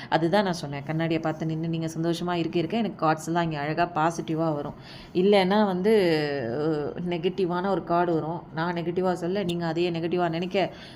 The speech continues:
நீங்க நெகட்டிவா அட்ராக்ட் பண்ண, அப்புறம் திரும்ப அதே தான் ஃபுல்லா அது சைக்கிள் மாதிரி வந்து வந்துட்டே இருக்கும். நீங்க என்ன நினைக்கிறீங்களோ அதுதான் நீங்க பார்க்க போறீங்க உங்க லைஃப்ல. So சந்தோஷமா வச்சுக்கோங்க. லைஃப் வந்து ஒன் டைம் தான். நடக்கிற விஷயங்கள் வந்து இன்னைக்கு கஷ்டமா இருக்கும்.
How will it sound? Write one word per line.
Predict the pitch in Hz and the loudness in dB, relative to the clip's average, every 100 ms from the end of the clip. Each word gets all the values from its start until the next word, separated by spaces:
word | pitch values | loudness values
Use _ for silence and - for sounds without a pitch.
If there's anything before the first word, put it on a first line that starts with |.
| - | -8
நீங்க | 185 196 190 | 0 2 2
நெகட்டிவா | 170 170 185 175 | 2 2 2 2
அட்ராக்ட் | 165 185 180 | 2 -2 -2
பண்ண, | 185 196 165 | -4 -2 -2
அப்புறம் | 147 156 160 | -4 -4 -2
திரும்ப | 170 170 | -2 0
அதே | 160 160 156 | 2 2 0
தான் | 170 165 | -2 -4
ஃபுல்லா | 160 160 165 170 - - | 0 2 4 2 0 -8
அது | 160 151 | -6 -6
சைக்கிள் | 151 165 170 165 | -4 -4 -2 -2
மாதிரி | 156 180 | 0 0
வந்து | 165 156 | 0 -2
வந்துட்டே | 143 170 190 | -4 -4 -2
இருக்கும். | 180 151 110 | -4 -4 -8
நீங்க | - 151 | -6 -4
என்ன | 156 185 | -2 -2
நினைக்கிறீங்களோ | 170 170 170 180 | -2 -4 -4 -2
அதுதான் | 185 160 160 170 170 - - - - | 0 0 0 -2 -4 -16 -18 -14 -4
நீங்க | 165 160 | 0 0
பார்க்க | 160 165 | 0 0
போறீங்க | 165 160 147 | 0 -2 -2
உங்க | 147 147 | -4 -4
லைஃப்ல. | 147 160 170 160 - - - - - - - - - - | 0 0 0 -4 -6 -12 -20 -18 -18 -20 -20 -20 -20 -18
So | - 196 202 | -6 -2 2
சந்தோஷமா | 214 285 277 262 | 4 2 0 0
வச்சுக்கோங்க. | 240 - 180 160 143 143 | 0 0 -4 -4 -4 -4
லைஃப் | 156 185 - 170 165 | -4 -4 -6 -4 -2
வந்து | 160 170 175 160 | -2 0 0 0
ஒன் | 160 | 0
டைம் | 165 170 170 | 0 0 0
தான். | 160 151 147 - | -2 -4 -4 -2
நடக்கிற | 160 185 196 | -2 0 0
விஷயங்கள் | 165 - 170 160 | 0 -2 -4 -2
வந்து | 156 165 220 | -2 -2 -2
இன்னைக்கு | 180 190 190 | 0 -2 -2
கஷ்டமா | 185 175 190 190 | -2 -2 0 0
இருக்கும். | 170 - 175 | 2 0 -2